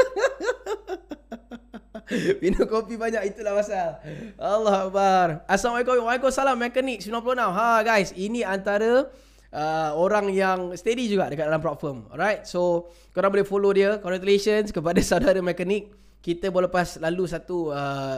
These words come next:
spontan punya tersyasyul. Jadi tak habis lagi nak lawak tadi. <laughs> Okey,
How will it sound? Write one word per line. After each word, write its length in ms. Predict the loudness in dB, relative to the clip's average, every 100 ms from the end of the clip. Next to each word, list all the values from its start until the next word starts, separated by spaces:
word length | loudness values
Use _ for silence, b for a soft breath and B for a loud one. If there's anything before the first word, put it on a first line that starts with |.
| -6
spontan 480 | -6 -4 -2 -2 -2
punya 240 | -2 -2
tersyasyul. 640 | -4 -8 -6 2 2 0 b b b b
Jadi 500 | -14 -8 -6 -6 -8
tak 240 | -10 -8 -4
habis 160 | -4
lagi 140 | -4 -6
nak 220 | -6 -4
lawak 260 | -4 -4 -8
tadi. 240 | -8 -10 -10 -10 -10 -14 -16 -16 -20
<laughs> 760 | -18 -18 -16 -12 -2 0 2
Okey, 240 | 4 4